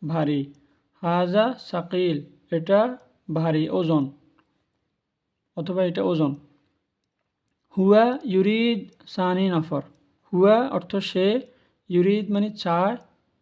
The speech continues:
নফর সানি অন্য লোক। হুয়া ইউরিদ সানি নফর, সে অন্য লোক চায়, অর্থাৎ সে অন-, অন্য লোক আনবে।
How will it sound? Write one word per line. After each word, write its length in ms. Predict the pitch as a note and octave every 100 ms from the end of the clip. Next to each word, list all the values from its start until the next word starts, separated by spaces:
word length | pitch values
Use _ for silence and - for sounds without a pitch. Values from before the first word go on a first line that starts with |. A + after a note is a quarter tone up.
| _ -
নফর 380 | F3 F3 G#3 A#3+
সানি 680 | - G3 E3 D#3 D3+ D3 D3+ - _ -
অন্য 240 | F#3+ F3
লোক। 340 | D3 C#3 - _ _ _ _ _ -
হুয়া 160 | F3+ F#3+
ইউরিদ 320 | F#3 G3 A3
সানি 360 | - F3+ F3
নফর, 320 | F3 D#3+ E3 C#3+ -
সে 380 | - F#3 G#3+
অন্য 320 | A#3+ G#3 G3 F#3
লোক 240 | E3 D#3+ -
চায়, 320 | E3 D3 C#3+ - _ _ _ -
অর্থাৎ 260 | D#3+ F#3
সে 260 | - F3+ F#3+
অন-, 320 | G3+ F#3+ F#3+
অন্য 240 | G3 G3 F3+
লোক 320 | E3 G3 - -
আনবে। 540 | E3 D3 C#3+ C#3 -